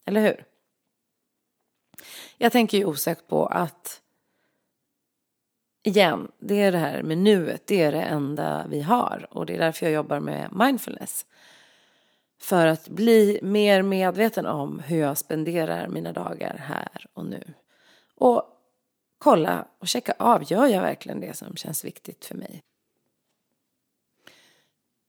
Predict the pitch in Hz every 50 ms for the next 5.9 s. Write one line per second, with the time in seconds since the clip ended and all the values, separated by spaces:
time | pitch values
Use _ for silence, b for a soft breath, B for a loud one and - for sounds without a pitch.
0 | _ _ _ - 175 202 208 208 208 196 196 185 - - - 170 180 202 226 233
1 | 233 233 226 214 214 - - 196 185 180 170 165 160 165 151 151 151 - - 147
2 | - - 127 135 160 - - 143 - _ - 156 165 165 170 196 185 170 165 160
3 | 156 151 156 151 - 165 160 156 156 151 147 147 156 151 147 147 151 - - 165
4 | 151 156 - - - - 139 147 151 147 147 160 165 151 147 151 - - 95 -
5 | - _ _ - - 104 120 - - - - _ _ _ - - - -